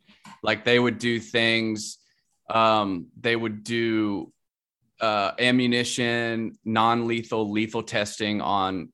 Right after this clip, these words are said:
on real people, like prisoners of war. So they would be like, "What does a grenade do to a person? What does a vacuum, like, what does sucking all the air out of the room do in a person? What happens if I take twins and cut one arm and sew,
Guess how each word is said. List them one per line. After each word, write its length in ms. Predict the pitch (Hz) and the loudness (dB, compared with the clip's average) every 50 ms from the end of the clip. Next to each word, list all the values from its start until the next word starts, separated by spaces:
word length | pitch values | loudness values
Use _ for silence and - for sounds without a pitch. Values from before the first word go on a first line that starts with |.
| - - | -6 -4
on 260 | 101 95 98 92 - | -2 -2 -2 -6 -6
real 300 | 107 107 107 104 98 95 | -4 0 0 2 0 0
people, 420 | 95 - - 117 - - 85 73 82 | -2 -4 -10 -10 -8 -8 -8 -8 -6
like 180 | 87 - - | -6 -8 -4
prisoners 420 | - 120 107 98 104 98 95 95 98 | -4 -4 -4 -2 -2 -4 -4 -6 -8
of 80 | 92 - | -10 -10
war. 360 | 87 85 85 78 71 85 98 - | -8 -6 -6 -4 -6 -6 -8 -10
So 180 | - - 104 92 | -6 -4 -4 -2
they 140 | 85 87 | -2 -2
would 160 | 90 90 85 - | -4 -4 -4 -6
be 80 | 85 | -6
like, 160 | 85 87 - 139 | -6 -6 -4 -2
"What 100 | 196 220 | 0 0
does 140 | 135 101 110 | 0 0 -2
a 40 | 110 | -8
grenade 500 | 110 127 135 147 170 202 220 202 131 104 | -6 -4 -2 0 2 2 2 2 0 0
do 140 | 107 101 95 | -2 -2 -2
to 140 | 92 85 85 | -2 -4 -6
a 60 | 90 | -6
person? 480 | - - 101 92 - - 76 73 - - _ _ _ - | -4 -4 -6 -6 -6 -8 -12 -12 -12 -14 _ _ _ -2
What 220 | 143 165 165 - | -2 -2 0 2
does 300 | 113 107 110 120 127 123 | 0 2 2 2 0 0
a 100 | - 135 | -2 -4
vacuum, 800 | 127 139 156 180 175 - - 131 110 107 104 92 85 82 - _ _ _ _ - | 0 2 2 2 0 -2 -4 -4 -2 -2 -2 -4 -6 -8 -10 _ _ _ _ -4
like, 200 | 104 110 104 - | -4 -4 -2 -2
what 60 | 160 | -4
does 140 | 127 110 - | -4 -2 -4
sucking 380 | - - - - - 147 143 143 | -2 0 0 -2 -2 -2 0 2
all 100 | 139 139 | 2 2
the 80 | 143 127 | 2 2
air 160 | 143 165 147 | 2 2 4
out 100 | 117 104 | 2 2
of 60 | 104 101 | 2 0
the 60 | 101 | -4
room 240 | 98 98 95 98 92 | -4 -4 -4 -6 -6
do 180 | 87 92 95 | -6 -4 -4
in 100 | 95 92 | -4 -4
a 40 | 85 | -6
person? 420 | - - 104 95 - - 87 73 - _ - - _ _ - | -6 -6 -8 -8 -6 -8 -10 -10 -12 _ -20 -20 _ _ -2
What 140 | - 147 160 | 0 0 2
happens 460 | 160 165 156 151 - 156 143 135 135 - | 2 2 2 2 2 0 0 0 -2 -2
if 240 | - 135 131 131 - | -4 -4 -4 -4 -2
I 500 | 90 120 127 120 120 120 117 120 117 - | 0 2 4 4 4 2 2 0 -2 -4
take 280 | - - 143 127 - - | -2 -2 -2 -2 -2 -6
twins 640 | - - 143 151 147 123 113 113 113 117 117 110 - - | -6 -4 -2 0 0 0 0 -2 -4 -6 -8 -10 -12 -8
and 420 | 113 113 110 110 110 110 107 107 - | -6 -6 -4 -4 -6 -6 -8 -8 -6
cut 320 | - 131 117 107 - - | -2 0 0 0 -2 -4
one 280 | 110 107 117 127 139 131 | -8 -4 -2 0 2 2
arm 520 | 104 104 107 107 110 107 107 110 107 - - | 2 2 2 2 2 0 0 -2 -4 -6 -6
and 220 | - 110 110 107 | -6 -6 -6 -6
sew, 420 | 104 - - - 120 113 117 - | -6 -8 -6 -2 -2 0 0 -2